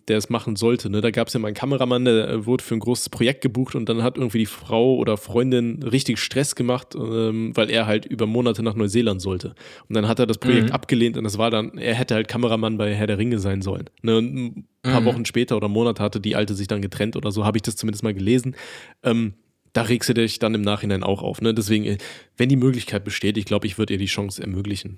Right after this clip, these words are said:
Speaker 1: Weil das ist ja auch etwas
Speaker 2: Auf jeden
Speaker 1: Wertvolles, ne?
Speaker 2: Fall.
Speaker 1: Am Ende ist das eine Serie,
Speaker 2: Ja.
Speaker 1: Alter, die geht richtig durch die Decke. Boah, da wär ich aber auch richtig dann angepisst, ne? Dann wär aber
Speaker 2: Von
Speaker 1: erstmal
Speaker 2: daher,
Speaker 1: vorbei, Alter, im
Speaker 2: immer.
Speaker 1: Unterstübchen.
Speaker 2: Ja, richtig.
Speaker 1: <laughs>
Speaker 2: Und das ist auch,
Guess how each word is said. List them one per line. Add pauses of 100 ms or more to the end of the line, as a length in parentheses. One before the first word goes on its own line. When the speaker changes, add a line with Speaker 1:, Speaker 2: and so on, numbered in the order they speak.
Speaker 1:
Weil
das
ist
ja
auch
etwas
Speaker 2:
Auf
jeden
Speaker 1:
Wertvolles,
ne?
Speaker 2:
Fall.
Speaker 1:
Am
Ende
ist
das
eine
Serie,
Speaker 2:
Ja.
Speaker 1:
Alter,
die
geht
richtig
durch
die
Decke. (640)
Boah,
da
wär
ich
aber
auch
richtig
dann
angepisst,
ne? (100)
Dann
wär
aber
Speaker 2:
Von
Speaker 1:
erstmal
Speaker 2:
daher,
Speaker 1:
vorbei,
Alter,
im
Speaker 2:
immer.
Speaker 1:
Unterstübchen. (260)
Speaker 2:
Ja,
richtig. (100)
Speaker 1:
<laughs>
Speaker 2:
Und
das
ist
auch,